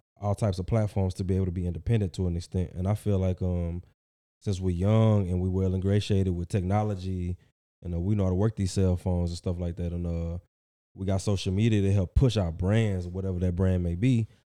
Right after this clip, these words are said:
I don't wanna, I don't wanna leave this earth and was like, "Man, I didn't try at all." And I feel like all of us sitting on this couch, we got so much talent within us. Um, it'll be just, it'll be, it'll be a tragedy if we don't try to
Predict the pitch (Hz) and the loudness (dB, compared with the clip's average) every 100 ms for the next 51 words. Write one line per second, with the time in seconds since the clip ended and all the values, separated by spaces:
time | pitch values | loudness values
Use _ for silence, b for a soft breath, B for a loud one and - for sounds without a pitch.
0 | _ 98 117 123 110 107 101 - - 104 | _ -2 0 0 -4 -6 -8 -10 -6 0
1 | 113 107 101 95 101 95 90 87 104 104 | 2 2 2 2 2 0 -2 -2 0 2
2 | 98 - 92 87 82 82 80 - - - | 2 0 -6 -6 -6 -8 -10 -12 -18 -18
3 | - - 80 - - 90 80 78 - 101 | -18 -18 -18 -16 -8 -6 -4 -6 -2 2
4 | 101 85 78 b _ - 87 98 - 95 | 4 2 -4 b _ -8 -4 -2 -2 0
5 | 92 87 95 113 117 101 92 92 87 - | 0 -2 -2 0 0 -4 -4 -6 -6 0
6 | 104 95 95 90 113 101 90 101 95 101 | 2 4 2 0 2 2 2 0 0 0
7 | 92 90 - 113 98 90 90 117 107 92 | 0 -2 0 0 2 0 2 4 4 4
8 | - b b _ _ _ _ _ 90 90 | 0 b b _ _ _ _ _ -4 -2
9 | 92 90 90 87 92 - - _ - 113 | -2 -2 -4 -8 -12 -20 -20 _ -4 0
10 | 135 101 101 95 87 92 92 - - 110 | 2 2 0 0 -2 -4 -4 -8 -2 0
11 | 107 104 98 110 104 98 90 120 120 104 | 2 2 2 2 2 0 2 2 4 2
12 | 95 95 98 101 95 104 90 85 | 2 0 0 -2 -2 -2 -4 -6